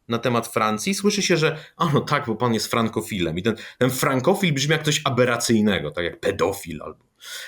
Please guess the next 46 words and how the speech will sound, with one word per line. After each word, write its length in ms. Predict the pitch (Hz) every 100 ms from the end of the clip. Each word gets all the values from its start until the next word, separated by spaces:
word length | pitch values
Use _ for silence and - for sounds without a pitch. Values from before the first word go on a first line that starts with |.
| -
e, 600 | 113 113 113 110 113 110
na 160 | 113 123
co 160 | 123
ja 120 | 139 139
mówię: 240 | 143 147
„Tak, 300 | 151 175 -
no 80 | 127
to 100 | 139
jeśli 180 | 131 135
przyjmiemy 440 | - 139 147 147
defi-, 260 | 135 127 -
taką 300 | 151 151 135
definicję, 520 | 123 123 135 165 165
to 120 | 139
frankofil 460 | 123 127 127 156 147
jest 140 | 127
to 60 | 117
człowiek, 280 | - 139 135
który 180 | 135
nie 140 | 120 113
kłamie 300 | 127 120 113
na, 180 | 107 104
na 160 | 104
temat 280 | 101 98 95
Francji. 320 | - - - - _ _ _ _ _ _ -
Nawet 180 | 127 156
jeśli 220 | 170 180
ją 240 | 170 165
bardzo 280 | 156 151 156
krytykuje, 600 | 165 196 233 - 95 78 - - - -
ale 140 | 123
nie, 80 | 123
musi 200 | 107 143
pójść 280 | 135 117 101
dalej. 500 | 110 95 82 73 _ _ _ - - - _
E, 340 | 107 104 101 120
musi 200 | 123 117
się 120 | 123
wyraźnie 500 | 110 113 98 98 87
odciąć”. 380 | 80 - - -
Natomiast 260 | 117 135
w 20 |
przypadku 220 | 160 156 147
Turcji 300 | 151 151 143
jest 120 | 135
odwrotnie. 480 | 123 120 - -